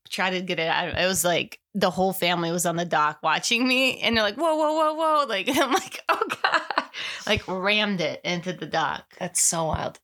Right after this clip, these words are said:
Speaker 2: It's, so the farm where they live is owned by Ross's family, and we stayed in one of the cabins, Cam and I did, and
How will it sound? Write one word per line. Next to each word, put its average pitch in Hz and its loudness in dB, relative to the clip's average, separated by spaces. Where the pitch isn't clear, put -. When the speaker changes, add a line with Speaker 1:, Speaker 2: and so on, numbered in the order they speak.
Speaker 2:
It's, 190 2
so - 2
the 208 2
farm 196 2
where 185 4
they 165 2
live 156 2
is 160 0
owned 156 2
by 151 2
Ross's 180 4
family, 165 2
and 151 -2
we 185 2
stayed 156 2
in 156 0
one 151 2
of 147 -2
the 147 0
cabins, 143 0
Cam 151 0
and 143 2
I 139 2
did, 117 0
and - -2